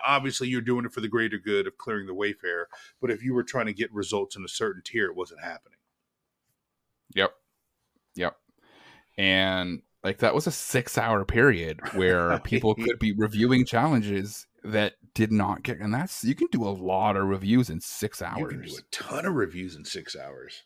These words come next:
Speaker 2: Like,
Speaker 1: Even if you're going slow,
Speaker 2: They
Speaker 1: you can do a ton of
Speaker 2: even if
Speaker 1: reviews
Speaker 2: you're
Speaker 1: in
Speaker 2: going
Speaker 1: six
Speaker 2: slow,
Speaker 1: hours.
Speaker 2: like, that's a ton of reviews you
Speaker 1: Yeah.
Speaker 2: can do in six hours.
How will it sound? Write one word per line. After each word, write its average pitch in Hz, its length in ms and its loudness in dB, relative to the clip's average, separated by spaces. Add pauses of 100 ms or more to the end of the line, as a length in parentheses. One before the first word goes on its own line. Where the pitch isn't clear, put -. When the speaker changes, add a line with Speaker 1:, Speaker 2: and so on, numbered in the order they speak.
(320)
Speaker 2:
Like, 95 640 -10 (380)
Speaker 1:
Even 208 240 6
if 240 100 6
you're 208 100 12
going 170 300 10
slow, 165 420 8
Speaker 2:
They - 60 0 (220)
Speaker 1:
you 131 120 -2
can 127 160 2
do 117 160 0
a 104 40 0
ton 110 280 -4
of 107 60 0
Speaker 2:
even 117 160 6
if 156 80 4
Speaker 1:
reviews 202 60 -4
Speaker 2:
you're 170 80 4
Speaker 1:
in 151 40 4
Speaker 2:
going 139 240 8
Speaker 1:
six - 120 -6
Speaker 2:
slow, 95 400 -2
Speaker 1:
hours. - 180 -10
Speaker 2:
like, 92 120 -10
that's 104 240 -6
a 101 100 -8 (100)
ton 90 920 -8
of 92 160 -4
reviews 90 380 -4
you - 60 -8
Speaker 1:
Yeah. 90 80 -8
Speaker 2:
can 92 100 -8
do 82 380 -8 (280)
in 85 360 -8
six - 300 -10
hours. 71 540 -12